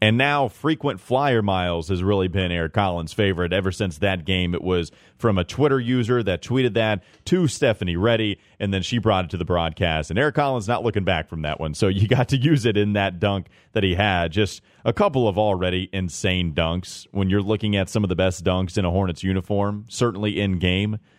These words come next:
Miles Bridges probably has a couple of those when you talk about some of the top ten, certainly top fifteen. I mean, Miles Bridges has given it to you already just within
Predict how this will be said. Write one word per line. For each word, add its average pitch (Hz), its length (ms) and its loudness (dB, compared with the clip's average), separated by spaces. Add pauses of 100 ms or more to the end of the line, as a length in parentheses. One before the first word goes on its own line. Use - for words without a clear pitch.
(140)
Miles 131 280 0
Bridges 139 380 -2
probably 143 340 0
has 139 240 -2
a 110 60 -8
couple 95 260 2
of 82 80 -2
those 80 320 -2
when 90 120 -2
you 87 60 -2
talk 90 280 0
about 82 320 0 (180)
some 113 240 0
of 90 60 0
the 82 60 -4
top 92 420 0
ten, 87 400 -2
certainly 98 340 0
top 92 320 -2
fifteen. 101 540 -2
I - 20 -4
mean, 104 160 -4
Miles 107 240 -2
Bridges 117 380 -2
has 92 120 0
given 117 220 -2
it 95 140 0
to 107 100 0
you 98 240 0 (260)
already 120 720 -2 (460)
just 175 240 0
within 156 520 -2